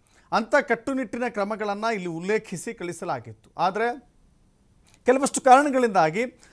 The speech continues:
ಕೆಲವು ನಿಯಮಗಳನ್ನ ಸಡಿಲಿಕೆ ಮಾಡಿಕೊಡಿ ಅಂತ ಹೇಳಿ ರಾಜ್ಯಪಾಲರು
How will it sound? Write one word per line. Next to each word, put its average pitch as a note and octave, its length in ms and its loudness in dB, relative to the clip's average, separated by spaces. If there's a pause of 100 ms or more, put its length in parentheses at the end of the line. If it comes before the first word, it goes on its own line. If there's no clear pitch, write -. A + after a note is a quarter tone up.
(240)
ಕೆಲವು C#4 260 6
ನಿಯಮಗಳನ್ನ A#3+ 560 0
ಸಡಿಲಿಕೆ A#3 480 -2
ಮಾಡಿಕೊಡಿ G3 500 -4
ಅಂತ E3 160 -8
ಹೇಳಿ E3+ 200 -6
ರಾಜ್ಯಪಾಲರು D#3+ 800 -6